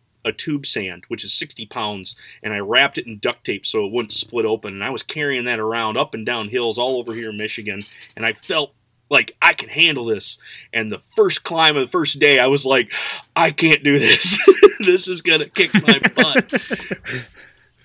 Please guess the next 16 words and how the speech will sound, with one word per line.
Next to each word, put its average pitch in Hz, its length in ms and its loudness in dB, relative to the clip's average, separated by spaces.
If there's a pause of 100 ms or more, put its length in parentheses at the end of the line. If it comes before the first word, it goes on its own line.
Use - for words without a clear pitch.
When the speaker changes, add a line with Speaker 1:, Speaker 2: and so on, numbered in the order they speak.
(880)
Speaker 1:
But 156 200 6
we, 139 500 4
we 151 160 2
were 156 160 4
naive 156 500 4
enough 165 420 4
to - 140 -2
not 131 320 0
know 131 140 -2
when 123 220 -2
to 107 80 -10
quit. - 340 -4
So - 220 -2
we 107 180 -8
kept - 360 -6
hiking, 135 540 0